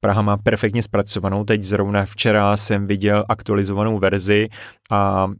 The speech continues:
eh, musím říct, že tohle je jedna z věcí, kde na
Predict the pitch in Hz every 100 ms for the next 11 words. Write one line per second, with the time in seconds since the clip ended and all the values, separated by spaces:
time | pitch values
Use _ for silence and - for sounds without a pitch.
0 | 110 101 98 98 101 107 113 110 107 104
1 | 107 98 107 104 104 - _ _ _ _
2 | _ _ - - 107 110 107 120 101 101
3 | 104 104 87 90 - - - 107 113